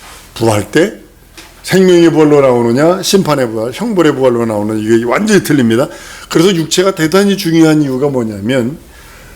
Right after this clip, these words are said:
부활 때 어떤 모습이 될까 이거예요. 부활 때는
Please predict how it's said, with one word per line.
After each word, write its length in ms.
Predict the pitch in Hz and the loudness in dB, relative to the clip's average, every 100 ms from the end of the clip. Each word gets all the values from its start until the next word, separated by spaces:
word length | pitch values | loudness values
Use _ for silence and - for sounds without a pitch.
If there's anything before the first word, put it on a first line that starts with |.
| - - | -20 -6
부활 420 | 139 156 208 208 | 0 2 2 2
때 80 | 214 | 0
어떤 280 | 196 190 | 2 2
모습이 340 | 170 156 151 131 | 2 -2 -4 -2
될까 300 | 117 - 113 | -2 -2 -6
이거예요. 320 | 101 95 85 85 _ _ - - - - - - | -6 -10 -16 -20 _ _ -20 -20 -20 -20 -20 -12
부활 280 | - 156 156 | -2 0 0
때는 380 | 165 151 202 | 0 0 -2